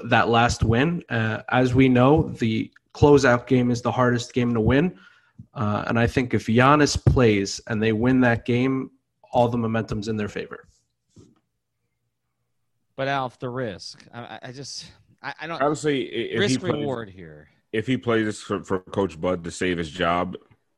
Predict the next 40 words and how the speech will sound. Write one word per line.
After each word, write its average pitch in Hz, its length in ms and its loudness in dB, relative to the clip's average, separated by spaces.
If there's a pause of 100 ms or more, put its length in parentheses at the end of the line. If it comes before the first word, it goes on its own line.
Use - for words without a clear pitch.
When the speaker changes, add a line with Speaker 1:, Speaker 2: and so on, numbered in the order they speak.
(1200)
Speaker 3:
you 110 160 2
know 110 80 6
what 110 100 4
I - 20 2
mean? 113 200 4
Like, 104 220 0
that's, 107 460 0
that's 104 280 0
the 120 80 2
only 110 180 4
reason 98 380 0
why 92 180 0
he 92 80 -2
would 92 160 -2
play 90 200 -2
that. 98 260 0
And 98 180 -2
it's, 98 280 -4
and 98 180 -6
it 98 120 -4
kinda 117 240 2
makes 107 280 0
me 87 100 -6
sick, 101 520 -4
<laughs> - 40 -20
you 127 180 0
know, 139 140 6
to 117 80 4
really 110 300 2
think 110 200 0
about 113 340 4
it. 117 140 0 (480)
Um, 113 360 2
you're, 107 320 0 (180)
to 135 160 0
beat 131 460 -2
a 110 80 -4
team 98 840 -2
that 104 240 0
has, 101 640 0